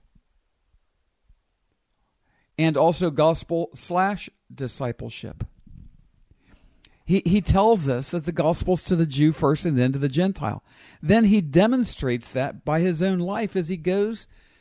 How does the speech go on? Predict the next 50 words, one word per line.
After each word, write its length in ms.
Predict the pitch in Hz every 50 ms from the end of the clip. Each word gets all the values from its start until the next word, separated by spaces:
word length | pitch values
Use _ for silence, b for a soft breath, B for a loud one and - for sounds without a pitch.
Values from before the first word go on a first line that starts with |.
| _ _ -
to 240 | - - 240 254
the 100 | 226 240
Gentiles 640 | 185 131 127 131 123 135 - - 160 160 170 151 170
with 140 | 190 185 -
the 40 |
gospel. 580 | 185 170 185 202 220 - - - - - 139 - _ _ _ _ _ _
Well, 140 | - 190 180 -
well, 160 | - 185 190 190
how 100 | 196 202
does 160 | 190 185 180
he 80 | 214
do 160 | 190 226 247 196
that? 200 | 135 - - - _ _ _ _ _ _ _ _ -
Well, 100 | 240 240
he 40 | 220
goes 240 | 214 233 240 208
to 80 | - 240
the 100 | 226 240
Jew 240 | 190 180 214 233 233
first 400 | - - 254 269 294 - - -
in 120 | 180 165
these 180 | 170 170 151 147
regions 480 | 151 185 202 214 175 185 180 165 151
where 140 | 160 185 190
he 60 | 196
goes. 400 | 180 220 233 247 185 139 - - _ b b b b b b
And 100 | b 214
if 140 | 220 185 175
you 120 | 202 220 214
read 240 | 220 233 247 226 202
through 160 | - 226 226
the 100 | 202 214
book 220 | 175 175 220 214 220
of 120 | 208 196
Acts, 280 | 220 233 226 - - 214
you 60 | 208
see 240 | - - 240 247 233
that. 280 | 175 110 - - - _ _ _ b b b b b b b b _ -
<clears throat> 100 | - 269
Now, 500 | 226 202 180 165 208 240 226 196 185 - _ _ _ -
in 180 | 233 240 226 208
certain 420 | - - - 254 247 - 202 202
places 680 | 143 175 220 226 262 240 - 208 180 196 214 208 - - b b b b
where 240 | b - 208 214 196
some, 340 | 180 - - 226 226 226 - -
many 320 | 165 190 208 226 247 240
of 60 | 220
the 80 | 180 190
Jewish 360 | 160 151 202 202 202 185 - -
people 440 | - 214 196 196 185 175 175 -